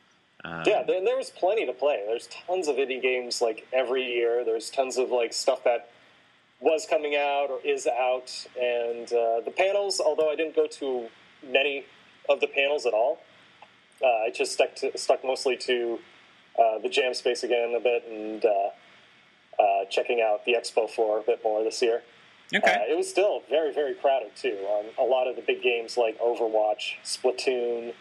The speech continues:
Speaker 2: uh, what was the other big one? Uh, uh, Smite had a big one. The
Speaker 1: Okay.
Speaker 2: Oculus Rift had a way bigger presence than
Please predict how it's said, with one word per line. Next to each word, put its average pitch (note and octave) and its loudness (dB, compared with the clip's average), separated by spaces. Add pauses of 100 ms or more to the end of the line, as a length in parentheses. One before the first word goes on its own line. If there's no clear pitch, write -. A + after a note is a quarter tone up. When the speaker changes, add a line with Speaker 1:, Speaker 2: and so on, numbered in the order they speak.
(800)
Speaker 2:
uh, G#2+ 2
what B2+ -2
was A#2+ 0
the B2+ 2
other A#2 0
big A#2 -2
one? A2+ 0
Uh, G#2+ 2 (840)
uh, F#2 4
Smite - 0
had C#3 4
a C3 -2
big C3+ 0
one. C3 0
The B2 4
Speaker 1:
Okay. A2+ 0
Speaker 2:
Oculus C#3 0
Rift C3 -2
had A#2+ 2
a A2 -4 (260)
way D#3 4
bigger D#3+ 0
presence A#2+ -2
than G#2+ 0